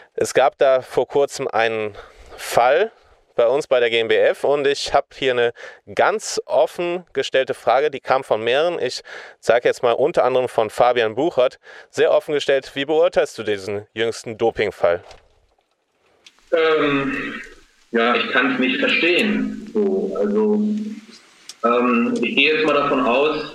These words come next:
Speaker 2: wenn du als Naturalathlet dich mess-, dich messen möchtest mit Gleichgesinnten und bist bei uns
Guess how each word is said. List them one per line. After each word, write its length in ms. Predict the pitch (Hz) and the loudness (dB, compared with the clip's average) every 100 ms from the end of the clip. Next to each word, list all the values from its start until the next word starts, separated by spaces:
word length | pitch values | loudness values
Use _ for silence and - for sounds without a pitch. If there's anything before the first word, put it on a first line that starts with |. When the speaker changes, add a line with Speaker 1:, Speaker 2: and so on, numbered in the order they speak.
| - - | -18 -10
Speaker 2:
wenn 200 | 123 123 | -2 0
du 80 | 131 | 2
als 300 | 120 123 123 | 0 -2 -2
Naturalathlet 1160 | 123 120 - 110 120 143 135 131 131 131 131 - | -2 0 0 0 2 2 0 0 2 0 -4 -4
dich 180 | 127 120 | -2 0
mess-, 320 | 117 110 110 | 0 0 -4
dich 260 | 107 117 113 | -4 -2 0
messen 380 | 123 - 151 | 0 0 0
möchtest 400 | 135 143 139 135 | 0 0 -2 -2
mit 120 | 117 - | -2 0
Gleichgesinnten 760 | 113 127 - 135 139 147 147 | 0 0 0 -2 -2 -2 0
und 160 | 123 113 | 0 0
bist 180 | 127 127 | -4 -2
bei 60 | 123 | 0
uns 340 | 117 113 104 | 0 -2 -4